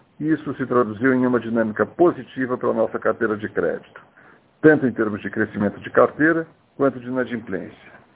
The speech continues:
ainda que, ao mesmo tempo, tenha tido um impacto negativo na margem financeira com clientes.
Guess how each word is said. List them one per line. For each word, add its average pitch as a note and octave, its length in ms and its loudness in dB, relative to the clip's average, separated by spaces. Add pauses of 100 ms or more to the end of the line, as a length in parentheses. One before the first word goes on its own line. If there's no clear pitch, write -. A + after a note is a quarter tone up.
(380)
ainda D3+ 480 4
que, - 100 0
ao A#2 80 2
mesmo G#2+ 300 -2
tempo, C#3+ 420 -4
tenha C3 220 0
tido B2+ 180 -2
um B2+ 40 2
impacto B2 420 2
negativo B2+ 720 -2 (340)
na A#2+ 140 0
margem A#2 300 2
financeira G#2+ 500 -2
com G#2 160 -4
clientes. - 340 -12